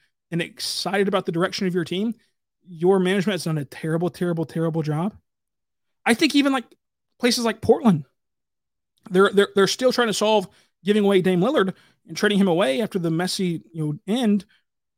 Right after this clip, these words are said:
But once they do that, now you're looking at Scoot and you're looking at Shaedon Sharpe and you're looking at this young core, and it's gonna be a lot of fun.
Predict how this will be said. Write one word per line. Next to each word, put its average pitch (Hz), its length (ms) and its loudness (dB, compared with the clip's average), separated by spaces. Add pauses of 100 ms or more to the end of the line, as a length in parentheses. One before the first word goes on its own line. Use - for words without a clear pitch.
(140)
But 220 180 0
once 247 260 0
they 247 180 0
do 269 260 6
that, 180 380 -2
now 220 160 -4
you're 269 180 -4
looking 226 200 -2
at - 120 -8
Scoot - 520 -2
and 156 80 -6
you're 170 100 -4
looking 185 200 -4
at 160 60 -8
Shaedon 165 320 -4
Sharpe - 420 0
and 165 140 0
you're 165 100 0
looking 214 220 -2
at 190 100 -6
this 185 180 -2
young 170 220 -2
core, 277 300 2
and - 460 -12
it's - 80 -8
gonna 277 120 -2
be 262 80 2
a - 40 4
lot 226 100 2
of 170 60 -2
fun. 269 340 -4